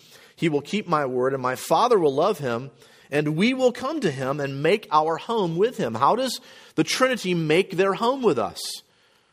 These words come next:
By virtue of the Spirit's mission. He is sent out. We talked about this last week a little bit at Pentecost, and he indwells believers.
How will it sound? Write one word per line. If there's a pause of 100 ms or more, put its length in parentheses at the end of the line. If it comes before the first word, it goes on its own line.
(800)
By
virtue
of
the
Spirit's
mission. (540)
He
is
sent (100)
out. (560)
We
talked
about
this
last
week
a
little
bit
at
Pentecost, (760)
and
he
indwells
believers.